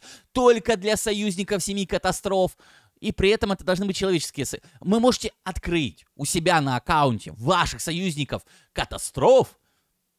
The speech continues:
кроме Сабнак, все остальные, которым вы бы хотели поиграть в П В П шке. Можете в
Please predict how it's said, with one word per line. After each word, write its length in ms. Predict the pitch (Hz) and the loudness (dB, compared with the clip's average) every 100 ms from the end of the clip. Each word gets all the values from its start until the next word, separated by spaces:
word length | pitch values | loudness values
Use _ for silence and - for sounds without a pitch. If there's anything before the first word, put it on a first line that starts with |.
| _ _ - | _ _ -6
кроме 380 | 233 262 220 | 0 2 2
Сабнак, 460 | 165 170 151 247 285 | 0 -2 0 0 0
все 220 | - 247 | -2 -2
остальные, 340 | 220 202 262 269 | -2 -2 0 0
которым 400 | 196 247 247 202 | 2 4 4 4
вы 120 | 240 | 2
бы 100 | 220 | 2
хотели 280 | 311 220 220 | -2 -4 0
поиграть 340 | 185 160 190 | 2 2 0
в 20 | |
П 80 | 190 | 0
В 100 | 180 | 2
П 180 | 190 139 | 2 -2
шке. 200 | - 98 | -4 -6
Можете 340 | 196 240 | -2 -2
в 60 | 220 | -2